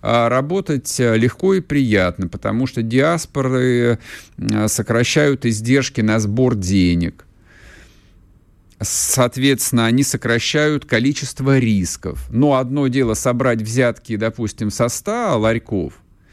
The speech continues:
и другое дело получить взятку от одного человека, который сам собрал бабки с этих ста ларьков. Ну, или точек там на местных рынках, какая разница. Вот откуда берутся диаспоры. Любой разговор про диаспоры — это всегда коррупция.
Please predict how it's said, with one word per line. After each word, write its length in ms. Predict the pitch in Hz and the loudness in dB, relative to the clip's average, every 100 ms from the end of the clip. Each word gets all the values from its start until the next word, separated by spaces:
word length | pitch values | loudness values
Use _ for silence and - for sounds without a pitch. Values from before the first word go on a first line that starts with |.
| - | -12
и 80 | - | -6
другое 440 | 104 127 127 208 185 | 0 0 0 0 0
дело 300 | 127 185 156 | 0 0 0
получить 480 | 123 117 - 165 | -2 -2 -2 -2
взятку 460 | 113 104 151 - 135 | 0 0 0 0 -2
от 180 | 120 110 | -2 -2
одного 380 | 98 110 120 156 | -4 -2 -2 -4
человека, 540 | - 135 127 147 - | -4 -2 -2 -2 -6
который 360 | - 110 143 151 | -6 -4 -2 -2
сам 380 | - 143 120 101 | -2 0 0 -2
собрал 440 | - 87 92 90 | -4 -2 0 0
бабки 400 | 87 90 85 - | 0 0 -2 -6
с 140 | - | -8
этих 240 | 98 87 82 | -4 -6 -8
ста 280 | - 92 85 | -8 -4 -2
ларьков. 580 | 85 87 - 85 76 - | -2 -4 -6 -6 -6 -2
Ну, 240 | 131 180 | 0 2
или 140 | 113 | 2
точек 420 | 98 127 123 - - | 2 0 -2 -4 -6
там 220 | 92 85 | -2 0
на 100 | 87 | 0
местных 460 | 98 101 - 90 | 0 0 -2 -6
рынках, 420 | 92 92 87 - - | -4 -2 -2 -6 -10
какая 400 | - - 90 87 | -8 -2 -2 -2
разница. 520 | 87 85 - - - - - | -4 -6 -12 -14 -18 -20 -12
Вот 360 | - 120 214 - | 0 2 4 2
откуда 360 | 104 - 123 95 | -2 -4 -4 -2
берутся 480 | 90 120 127 - | -2 -2 -4 -4
диаспоры. 600 | 92 107 113 95 - 95 | -2 2 2 0 -4 -2
Любой 500 | 95 131 147 160 160 | 2 4 4 2 2
разговор 600 | 107 101 104 120 139 113 | 0 -2 -2 -2 0 -4
про 360 | - 127 131 135 | -2 0 2 0
диаспоры — 680 | 101 113 139 180 - 151 123 | 2 0 2 -2 -4 -4 -2
это 220 | 127 131 | -2 -2
всегда 540 | 160 - 147 123 143 147 | -4 -2 0 2 0 0
коррупция. 840 | - 131 127 131 117 - 90 71 | 0 -2 0 -2 -2 -6 -6 -6